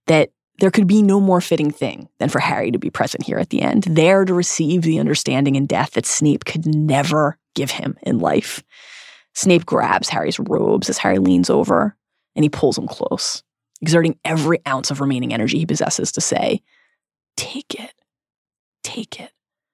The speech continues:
And Harry sees then that there is more than blood pouring out of Snape. There are memories, too,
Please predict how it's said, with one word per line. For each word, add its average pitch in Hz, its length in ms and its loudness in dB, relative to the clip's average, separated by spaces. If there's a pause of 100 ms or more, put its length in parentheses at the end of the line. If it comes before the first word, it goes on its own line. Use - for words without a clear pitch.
(420)
And 165 80 -2
Harry 165 280 2
sees 156 400 0
then 95 260 -2
that - 140 0
there 135 120 2
is 156 120 -2
more 156 400 2
than 143 160 0
blood - 320 2
pouring - 320 -2
out - 80 -2
of - 60 -4
Snape. - 380 -4 (480)
There 143 140 2
are 135 60 2
memories, 147 640 0
too, - 340 -2